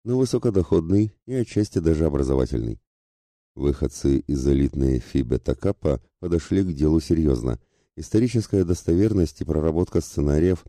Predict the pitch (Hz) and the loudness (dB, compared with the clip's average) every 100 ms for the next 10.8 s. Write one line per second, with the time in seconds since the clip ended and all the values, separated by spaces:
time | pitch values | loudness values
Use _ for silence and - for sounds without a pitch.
0 | _ _ _ - 82 98 95 92 90 87 | _ _ _ -4 0 2 4 4 2 -2
1 | - 78 82 87 78 78 85 80 76 76 | -2 0 2 4 2 4 4 2 2 -2
2 | 82 73 69 78 82 - - 64 65 - | 0 0 0 0 -4 -4 -4 -4 -6 -8
3 | _ _ _ _ _ - 69 71 60 62 | _ _ _ _ _ -12 -2 0 0 -2
4 | 67 64 - 87 92 92 90 82 85 107 | -2 -2 0 0 4 4 4 4 4 4
5 | 98 - 98 92 76 82 92 90 78 73 | 2 0 -2 0 2 4 4 2 0 -4
6 | 76 76 - 76 69 69 65 67 62 69 | -2 -2 0 -2 -2 -2 0 0 0 0
7 | 87 95 95 90 _ _ _ 76 76 104 | 2 2 2 -2 _ _ _ -2 0 2
8 | 113 113 - 87 - 92 90 78 71 67 | 0 -2 0 -2 0 0 0 0 0 0
9 | 62 76 - 117 92 73 65 64 - 73 | 0 -2 0 0 0 0 0 -2 -2 -6
10 | - 76 73 76 - 60 55 55 | -6 -4 -4 -4 -2 -2 -2 -6